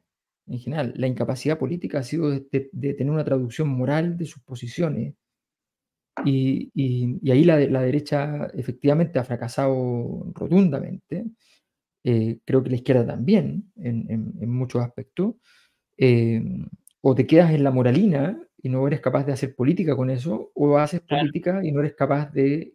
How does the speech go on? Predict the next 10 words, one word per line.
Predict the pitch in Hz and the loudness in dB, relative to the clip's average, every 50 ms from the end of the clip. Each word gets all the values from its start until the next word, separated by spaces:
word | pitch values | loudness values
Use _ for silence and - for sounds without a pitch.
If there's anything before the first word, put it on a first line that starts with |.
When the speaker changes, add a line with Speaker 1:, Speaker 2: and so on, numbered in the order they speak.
| _ - | _ -10
Speaker 1:
articularlo | - 131 127 - 123 131 139 131 131 135 135 | -10 -10 -8 -8 -8 -4 -2 0 0 0 0
moralmente. | 123 127 127 127 127 156 214 190 123 117 _ _ - - _ _ _ _ _ _ _ _ _ _ _ _ _ _ _ _ _ _ _ _ - - | 0 -2 -2 -2 0 0 2 0 0 -2 _ _ -20 -20 _ _ _ _ _ _ _ _ _ _ _ _ _ _ _ _ _ _ _ _ -2 2
Em, | 127 123 120 113 113 117 113 117 - 117 127 - - - - - _ _ _ _ _ | 4 4 4 4 2 0 -2 -2 -4 -6 -6 -8 -8 -10 -12 -14 _ _ _ _ _
la | 214 - 131 123 110 | -6 -4 -2 -2 0
gracia | 117 131 147 156 147 - - 135 127 131 123 120 - _ _ _ _ _ _ _ _ _ _ _ _ _ _ _ _ _ _ | 0 0 0 0 0 -2 -2 -2 -2 -2 -4 -8 -10 _ _ _ _ _ _ _ _ _ _ _ _ _ _ _ _ _ _
política | - - 127 131 135 135 143 - 139 139 | -2 0 2 2 2 2 2 0 0 2
de | 131 127 127 127 123 123 | 2 0 0 0 0 0
Bukele | 120 117 113 - - 147 135 127 127 131 139 - - | -2 -4 -4 0 2 4 4 4 4 0 0 -2 -4
es | 123 - - | -4 0 0
esa. | 214 196 - - - _ | 0 0 -2 -8 -14 _